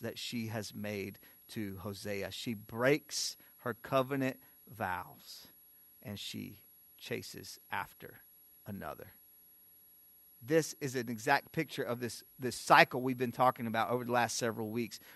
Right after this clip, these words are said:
We talked about the Old Testament, you know, and we've been drawing that cycle, the Old Testament in thirty <laughs> seconds, right?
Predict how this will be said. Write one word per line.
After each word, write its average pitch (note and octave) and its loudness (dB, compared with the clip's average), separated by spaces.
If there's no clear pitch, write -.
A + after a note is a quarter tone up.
We C3+ -2
talked D#3+ 12
about C#3 8
the C3+ -4
Old C#3+ 6
Testament, B2+ 2
you C#3+ 0
know, C#3 4
and B2+ 2
we've C3+ 2
been C3+ 4
drawing C#3+ 10
that C3+ 0
cycle, C#3 8
the A#2+ 2
Old C#3 4
Testament C#3 4
in A#2+ -8
thirty C3 6
<laughs> - -2
seconds, B2 -2
right? C3+ 6